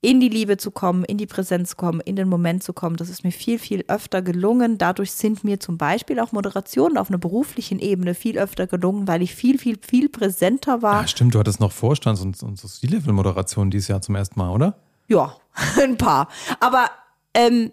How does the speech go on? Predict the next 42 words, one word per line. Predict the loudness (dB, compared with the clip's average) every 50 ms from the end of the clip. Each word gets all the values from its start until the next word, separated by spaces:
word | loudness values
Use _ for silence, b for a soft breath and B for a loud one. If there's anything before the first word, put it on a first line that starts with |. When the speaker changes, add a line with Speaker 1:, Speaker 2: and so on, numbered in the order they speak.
| _ _ _
Speaker 1:
die | 2 2 4
fühlen | 6 4 4 4 2
sich | -2 -2 0
gar | 0 0 0
nicht | 0 0 -2 2
so, | 4 4 4 4 2
so | 0 -2 0 0
wichtig | 0 -2 -2 -2 -2 -2 0
oder | 0 0 0
relevant | 0 0 0 0 0 2 2
an, | 0 0
dass | 0 0 -2
ich | -4 -6
die | -4 -2 -2
jetzt | -2 -2 -2 -6 -14
hier | -6 -2 0 0 2
so | 2 2 2 2 0 -2 -8 _ _ _
breit | -4 0 2 2 2 2
treten | 0 -4 -4 -4 -4 -2 -2
muss. | 0 0 0
Aber | 0 2 2 2 2 B B B B B B -2
ich | 0 2 4
habe | 4 4
einfach | 2 2 -2 -4 -2
gemerkt, | 0 2 2 2 2 0 -2 -6 -12 -6 -2
dieses, | -2 0 0 0 0 0 -2 -4 -8 -12 -14 _ _ _ _ _ _ _
äh, | -2 0 0 0
Ziel, | 0 2 4 4 4 4
das | 2 -4
ich | -4 -4 -2
mir | -2
dieses | -2 -2 -4 -4 -2 0
Jahr | 0 0 0
gesetzt | -2 -2 -2 -2 -2 -2 -2
habe, | 0 0 0
immer | 0 0 0 0 2 0 0 0 2 2 0 0 0
wieder | -2 -2 -2 -2 0 0 0 0 0 -2 -6 _ _
in | 0 2 2 2 2
die | 0 -2
Präsenz | -4 -4 -4 -2 -2 -2 -2 -4 -6
zu | -8 -10
kommen, | -8 -4 -4 -2 -2 -2 -4 -6